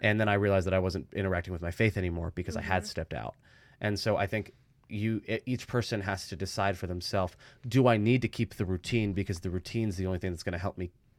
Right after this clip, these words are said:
Speaker 1: to keep
Speaker 2: Yeah.
Speaker 1: studying this?
Speaker 2: Yeah.
Speaker 1: Or do I need a break from the routine because the routine is preventing me
Speaker 2: Yeah.
Speaker 1: or,
Speaker 2: Exactly.
Speaker 1: or
Speaker 2: That
Speaker 1: damaging
Speaker 2: makes
Speaker 1: me?"
Speaker 2: sense.
Speaker 1: So that's the
Speaker 2: That's
Speaker 1: question
Speaker 2: fair.
Speaker 1: I think you have to ask. But I agree wholeheartedly. If you need to take a step back, take the step back.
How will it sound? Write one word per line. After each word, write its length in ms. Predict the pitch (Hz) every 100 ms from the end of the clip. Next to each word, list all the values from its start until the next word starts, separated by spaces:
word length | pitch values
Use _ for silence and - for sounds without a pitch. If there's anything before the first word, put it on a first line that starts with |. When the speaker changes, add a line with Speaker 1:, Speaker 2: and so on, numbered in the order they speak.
| _ -
Speaker 1:
to 100 | 104
keep 400 | - - 92 -
Speaker 2:
Yeah. 460 | 247 226 208 196 196
Speaker 1:
studying 580 | 196 - 113 95 87 76
this? 320 | 60 - -
Speaker 2:
Yeah. 140 | 233 214 - -
Speaker 1:
Or 260 | 151 127
do 160 | 98 113
I 60 | 101
need 120 | 95
a 40 |
break 260 | 90 123 120
from 140 | 110
the 80 | 98
routine 360 | 92 - 95 90
because 280 | 92 90
the 100 | 85
routine 340 | 90 87 101 90
is 140 | 82
preventing 600 | - 101 85 101 98 85
me 180 | 80 - - -
Speaker 2:
Yeah. 60 | - _ _ -
Speaker 1:
or, 160 | 101
Speaker 2:
Exactly. 120 | 92
Speaker 1:
or 40 | 95
Speaker 2:
That 80 | 101
Speaker 1:
damaging 400 | 98 92 82 80
Speaker 2:
makes 40 | 73
Speaker 1:
me?" 60 | -
Speaker 2:
sense. 120 | - -
Speaker 1:
So 120 | - 120
that's 200 | 135 -
the 60 |
Speaker 2:
That's 40 | -
Speaker 1:
question 240 | 110 98
Speaker 2:
fair. 140 | 98 -
Speaker 1:
I 80 | 98
think 160 | 98 95
you 60 |
have 100 | 87
to 100 | -
ask. 220 | 76 - -
But 100 | 113
I 60 |
agree 300 | 110 101 139
wholeheartedly. 580 | 120 120 101 107 90 78
If 140 | -
you 80 | 107
need 240 | 104 151 127
to 80 |
take 160 | 117 101
a 40 |
step 280 | - - -
back, 320 | 90 71 - _ _ _ _ _ -
take 160 | 123
the 80 | 110
step 320 | - 95 -
back. 320 | 85 71 -